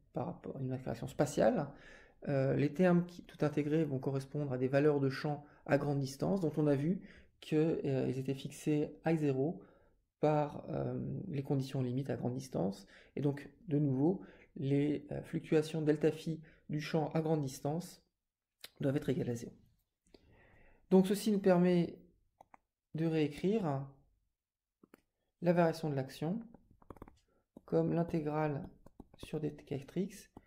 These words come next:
d'une somme sur k de delta phi k de d rond L sur d rond phi k moins d mu de d rond L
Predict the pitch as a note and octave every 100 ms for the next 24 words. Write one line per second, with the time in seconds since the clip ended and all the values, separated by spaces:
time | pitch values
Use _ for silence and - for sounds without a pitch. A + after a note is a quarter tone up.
0 | - - - C#3 C#3 F#3 F3 - - -
1 | C3+ - - _ _ - - - - C#3+
2 | D3+ - - - - F3+ D#3 D#3+ D3+ -
3 | - C3 - - - - - - _ -
4 | _ _ - - D3 E3 D#3 D#3 - D#3
5 | D3+ C3+ - - _ - _ - - _
6 | - - D#3+ D3 C3+ C3+ - - C3 F#3
7 | - _ _ _ _ - _ - - D3
8 | C#3+ F#3 B3+ _ _ _ _ _ _ _
9 | _ _ _ - - _ _ _ _ _
10 | - - C#3 C#3+ C#3 D#3+ - - - -
11 | - - - _ - D#3 D#3 C#3 C3+ -
12 | C3+ D#3